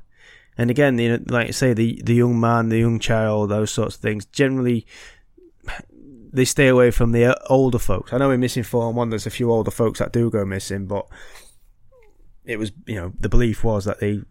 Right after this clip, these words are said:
tried to stay away from those people. Um, again, thing, things, to, ways to prevent this. We've spoke about the placing iron, uh,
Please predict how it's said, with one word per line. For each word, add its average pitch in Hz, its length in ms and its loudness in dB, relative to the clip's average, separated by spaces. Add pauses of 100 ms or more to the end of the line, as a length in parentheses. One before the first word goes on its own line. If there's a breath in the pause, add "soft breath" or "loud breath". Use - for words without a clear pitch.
(220)
tried 104 260 -2
to - 60 -8
stay 104 160 -2
away 107 240 0
from 101 180 -10
those 95 160 -6
people. 95 480 -4 (800 loud breath)
Um, 117 580 2 (1700 soft breath)
again, 113 340 0
thing, 135 340 -2
things, 135 380 -2
to, - 200 -10 (180)
ways 131 340 2
to - 80 -2
prevent 120 380 0
this. 120 400 -4 (300)
We've 120 140 -6
spoke 123 340 0
about 104 320 -4
the 107 440 -4 (200)
placing 113 340 2
iron, 113 380 -2 (580 loud breath)
uh, 101 360 0